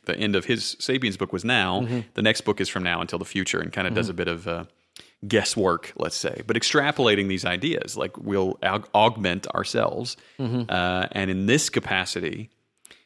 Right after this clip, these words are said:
Speaker 1: changing our, our, our, our brain capacity or the, what we can connect to, if, if references aren't just what we've built up over time inside of our head, but are,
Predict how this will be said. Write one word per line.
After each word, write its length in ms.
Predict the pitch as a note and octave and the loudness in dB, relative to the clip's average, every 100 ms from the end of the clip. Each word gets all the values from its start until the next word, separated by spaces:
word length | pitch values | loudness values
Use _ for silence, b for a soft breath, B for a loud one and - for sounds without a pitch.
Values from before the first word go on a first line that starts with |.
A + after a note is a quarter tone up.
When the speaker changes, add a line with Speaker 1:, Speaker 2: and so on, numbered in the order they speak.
| B - | B 0
Speaker 1:
changing 460 | A#2 A#2+ A2 G#2+ | 2 4 2 2
our, 260 | G2+ G2 F2 - - | 2 2 0 -6 -6
our, 400 | F2+ F2 E2+ - - | -2 0 -2 -6 -12
our, 200 | A1+ - _ _ - | -12 -14 _ _ -6
our 80 | |
brain 340 | G2 G#2+ A2+ B2+ | 2 4 4 2
capacity 680 | - A2+ A2 G#2 G#2 G#2 G#2 | 0 2 2 0 0 0 0
or 380 | - F#2 F2+ | -2 -2 -2
the, 200 | F2 F#2 - | -2 -4 -4
what 260 | G2 G2+ A2 | 0 0 2
we 100 | G#2+ | -2
can 200 | G#2+ F#2+ | -2 -4
connect 440 | - F2+ G2+ - | -4 -4 -4 -4
to, 500 | - G2+ G2 G2 G2 - | -2 0 0 -2 -4 -6
if, 280 | F2 A2 - - | -4 -4 -4 -4
if 120 | A2 | -2
references 600 | G#2 A#2 B2+ C3 - A2 | 4 4 4 0 0 0
aren't 300 | G2+ G2+ - | 2 0 -2
just 420 | - G2+ F#2+ - b b b b _ _ | 0 2 2 -2 b b b b _ _
what 160 | G#2 - | 0 0
we've 240 | G2+ F2+ | -2 0
built 260 | G2 G2+ G2 | 4 4 2
up 140 | F#2 | 0
over 180 | G2 F#2 | 0 0
time 300 | F#2 G2+ F#2+ | -2 -2 -2
inside 240 | F2+ F#2 F2+ | -2 -2 -2
of 60 | |
our 80 | F2+ | 0
head, 260 | F#2 A#2+ G2 | 2 2 2
but 100 | G2+ | -2
are, 180 | - | -4